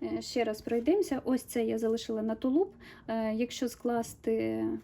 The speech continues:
потім цю тканину на дві частини, зробимо так, бо щось воно квадратне. Будемо з вами розмірковувати та малювати.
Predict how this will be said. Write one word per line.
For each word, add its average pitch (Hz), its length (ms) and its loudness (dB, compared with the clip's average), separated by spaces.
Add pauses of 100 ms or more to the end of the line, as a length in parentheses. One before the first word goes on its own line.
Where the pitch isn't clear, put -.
(260)
потім 220 460 -2
цю 226 320 0
тканину 220 500 0
на 214 300 -2
дві 220 200 -4
частини, 381 560 2 (1600)
зробимо 226 560 0
так, 285 140 2
бо 220 140 0
щось - 240 -8
воно 330 180 -2 (340)
квадратне. 220 500 -2 (1300)
Будемо 226 360 -6
з 226 100 -10
вами 226 260 -4 (440)
розмірковувати 247 960 6
та 247 140 2
малювати. 226 600 -2